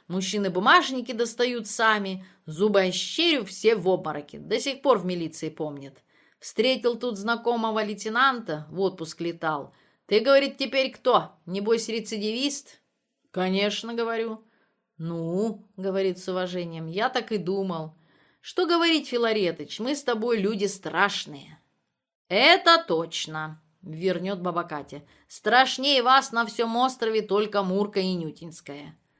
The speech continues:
А Мурка была корова необыкновенной сонливости, во сне ела.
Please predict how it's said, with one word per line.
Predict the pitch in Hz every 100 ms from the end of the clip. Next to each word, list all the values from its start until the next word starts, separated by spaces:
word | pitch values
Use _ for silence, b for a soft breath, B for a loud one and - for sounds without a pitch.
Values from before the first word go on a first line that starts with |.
| b b b b b b
А | 226 269
Мурка | 339 381 349
была | 311 330 302
корова | 302 294 294 294 254
необыкновенной | 233 226 220 214 220 220 220 208 202
сонливости, | 196 202 190 185 170 147 147 - - 151 -
во | 196 233
сне | 247 - 247 214
ела. | 165 160 147 143 143